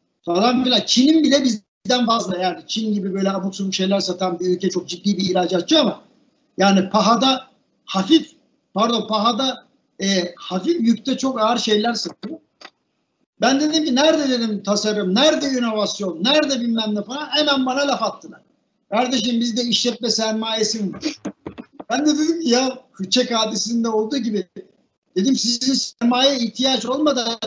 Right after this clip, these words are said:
iş yapmayı işlettiğiniz için de kırk yedi yıldır," dedim, "sermaye ihtiyacınız olmadı. Şimdi tam sermaye ihtiyacınız oldu. Bak başınıza gelenlere bakın."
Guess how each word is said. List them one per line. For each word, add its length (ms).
iş 240
yapmayı 480
işlettiğiniz 800
için 220
de 60
kırk 260
yedi 120
yıldır," 460
dedim, 200
"sermaye 840
ihtiyacınız 760
olmadı. 440
Şimdi 360
tam 280
sermaye 720
ihtiyacınız 680
oldu. 340
Bak 200
başınıza 400
gelenlere 560
bakın." 200